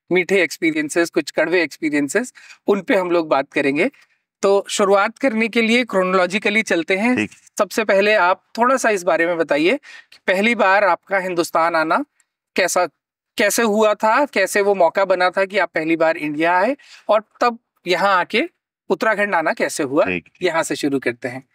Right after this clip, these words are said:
Speaker 1: तो इस बारे में आप कुछ बताइए।
Speaker 2: ठीक, हाँ, जब मैं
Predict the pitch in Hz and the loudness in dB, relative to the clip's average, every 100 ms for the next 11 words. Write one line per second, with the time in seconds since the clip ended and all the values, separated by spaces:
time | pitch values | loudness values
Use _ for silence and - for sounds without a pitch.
0 | _ - 240 202 202 190 175 170 156 - | _ -6 -2 0 2 2 2 2 0 -2
1 | 165 135 120 110 113 117 _ _ _ 98 | -4 -2 -2 -2 -2 -8 _ _ _ -4
2 | 98 _ _ _ - 110 135 127 123 127 | -4 _ _ _ -2 0 0 0 2 2